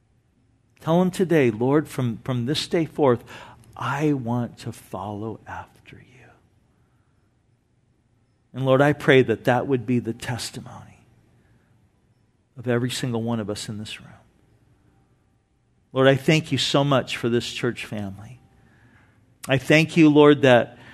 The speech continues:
for the privilege that you've given me to be a shepherd in their lives. But Lord, we know <laughs> that you're the chief shepherd.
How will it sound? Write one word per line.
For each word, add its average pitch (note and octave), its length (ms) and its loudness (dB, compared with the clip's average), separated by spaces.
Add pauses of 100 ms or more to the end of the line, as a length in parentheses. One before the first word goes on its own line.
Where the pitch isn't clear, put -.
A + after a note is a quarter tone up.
(120)
for D3 140 2
the C3 140 4
privilege D3+ 640 6
that C3+ 160 4
you've C3 320 0
given C3+ 440 0
me B2 360 -4
to - 180 -4
be B2+ 460 0
a A2+ 60 -10
shepherd B2 680 -4
in A#2 240 -6
their A2+ 180 -4
lives. G#2+ 720 -12 (1120)
But B2+ 120 -4
Lord, C3 260 2
we C#3 180 0
know C3 300 0
<laughs> - 200 -12
that - 180 -8 (720)
you're C3 220 0
the B2 100 0
chief B2 300 -4
shepherd. - 540 -14